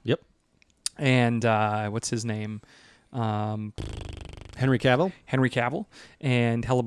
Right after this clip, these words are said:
Speaker 2: Helena Bonham Carter.
Speaker 1: Yep.
Speaker 2: And I'm sure I'm missing some people, but
Speaker 1: There's one other main dude. I can't think of it.
Speaker 2: Show looks really cool.
Speaker 1: It looks really cool. Um, I think it looks really fun. Um,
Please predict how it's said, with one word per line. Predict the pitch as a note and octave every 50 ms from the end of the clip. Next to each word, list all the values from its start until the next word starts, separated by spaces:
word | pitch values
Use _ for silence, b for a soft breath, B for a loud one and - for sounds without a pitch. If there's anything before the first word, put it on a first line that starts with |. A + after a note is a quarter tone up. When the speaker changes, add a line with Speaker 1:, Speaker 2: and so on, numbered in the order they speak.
| B2+ B2+
Speaker 2:
Helena | D3 C#3 C3 C3+ C3+ C#3 C#3 C3 C3+ B2+ B2 C3 -
Bonham | - A#2+ A#2+ A#2 A#2+ A#2+ A#2 A#2+
Carter. | - - A#2 B2+ D3+ F#3 G3+ -
Speaker 1:
Yep. | - B2 - - _ _ -
Speaker 2:
And | B2+ A#2 A#2 A#2
I'm | A#2 A#2
sure | - - B2+ C3
I'm | B2+ B2
missing | B2 - - C3 B2+ B2
some | - - B2+ B2
people, | C#3 C3+ - - D#3+ F3+ F#3+ - - -
but | D3 B2 A2+ - - - _ _ -
Speaker 1:
There's | A2+ G#2
one | A#2 C3+ B2+
other | B2 A#2+ A#2 A2+
main | A2+ A#2+ A2+ A2+ A2 G#2
dude. | F#2+ G#2 G2+ G2 F#2+ F2+ - -
I | A2+
can't | - - G#2+ F#2+ -
think | G2 G2
of | F#2+
it. | G2 - _ _ _ - -
Speaker 2:
Show | - - - F#3 F3 F3 F3+ E3+ E3 E3
looks | D#3+ D3+ C#3+ D#3 D3+ D3 - - -
really | B2 C#3+ C#3+ C3+ B2 G2+ G2+
cool. | - - F#2+ C#2+ - - - _ B B B B B B B B B B -
Speaker 1:
It | D3+ E3+
looks | G#3 G#3 - -
really | F#3 F3+ D#3+
cool. | - - D#3 D#3 D#3+ E3 D3+ _ _ - -
Um, | A#2+ A2+ G#2+ G#2 G2 G#2+
I | A2 A2+
think | A2+ C#3 C#3
it |
looks | C3 B2 - -
really | C3+ B2 A#2
fun. | G#2 - - A#2+ A#2 A#2+ A#2+ B2 B2 _ b b b b b b b b b _ -
Um, | A#2 A2+ A2+ G#2+ G#2 G2+ G2 F#2 F#2+ F#2+ F#2